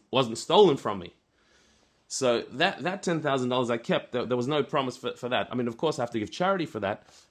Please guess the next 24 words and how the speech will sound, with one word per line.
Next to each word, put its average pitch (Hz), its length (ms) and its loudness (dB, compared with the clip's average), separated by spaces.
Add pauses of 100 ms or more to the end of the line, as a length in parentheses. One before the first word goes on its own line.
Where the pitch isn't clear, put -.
(100)
but 107 360 0 (560)
the - 160 -6
extra 139 340 -2 (200)
ma-, 127 260 -2
amount, 120 520 0 (140)
I 117 60 -2
don't 127 160 -2
need 120 160 -4
to 110 60 -12
give 110 140 -2
from 104 180 -8
that. 107 320 -6 (220)
That 139 200 -2
one, 127 200 -2
I 117 140 -6
didn't, 120 300 -4 (160)
I 117 80 -4
didn't 143 200 -4
lose. 113 360 -2
It 107 40 -6
wasn't 107 220 -6
stolen 143 320 -2
from 85 200 -10
me. 95 200 -12